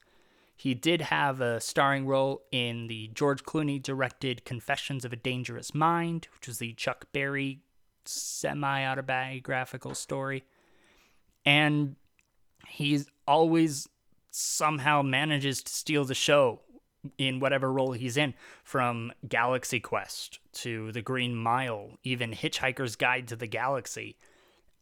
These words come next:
And one of my personal favorite as the steam-sealing rival, tech magnate Justin Hammer, to Tony Stark in the ill-fated Iron Man three. Rockwell currently stars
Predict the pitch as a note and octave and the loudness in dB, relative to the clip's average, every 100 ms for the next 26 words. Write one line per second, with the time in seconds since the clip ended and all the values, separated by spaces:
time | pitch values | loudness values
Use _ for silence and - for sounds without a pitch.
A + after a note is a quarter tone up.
0 | _ _ - C#3+ C3 B2 - C#3+ C#3+ B2+ | _ _ -2 2 2 2 -4 0 0 2
1 | B2 A#2 B2+ D3 - C#3+ A2+ B2+ A#2 B2 | 2 2 2 0 2 -2 0 0 2 0
2 | A#2+ - B2+ A#2+ A2+ B2 - - D#3+ C#3 | -2 -2 -2 -2 -2 -6 -4 0 0 0
3 | B2+ - C#3+ C3 B2 B2 B2+ - B2 B2 | -2 0 2 2 0 -4 -10 -12 -8 -2
4 | C3 C#3+ A#2 A2 A2+ _ _ _ _ _ | 0 0 0 -2 -4 _ _ _ _ _
5 | _ _ _ - - C#3 - C#3 C3+ D3 | _ _ _ -8 -4 -2 0 0 2 2
6 | C3 B2+ - - C#3 - C3+ A#2 - C#3+ | 0 -8 -6 -2 -2 -2 -4 -4 -2 0
7 | C3+ A2 A#2 _ _ _ - - B2+ A#2+ | 2 -2 -4 _ _ _ -10 -2 0 0
8 | A2+ A2 - C#3 A#2+ - C#3+ B2+ B2 - | -2 -6 -2 -2 0 0 2 2 0 -8
9 | C3+ B2 A#2+ - B2+ A#2 - B2 A#2 A2+ | -4 -2 -2 0 0 0 0 -2 -2 -4
10 | - - B2 A#2 A2+ G#2+ G2+ - C#3 A2+ | -10 -2 -2 -2 -6 -10 -12 -6 -6 -6
11 | - _ _ _ _ _ _ - _ - | -14 _ _ _ _ _ _ -20 _ -20
12 | _ _ _ - D3+ F3+ G#3 F#3+ - G3 | _ _ _ 0 2 6 8 8 6 2
13 | G3+ F3+ - D#3+ F3 D3 B2 | 2 0 2 4 6 4 -2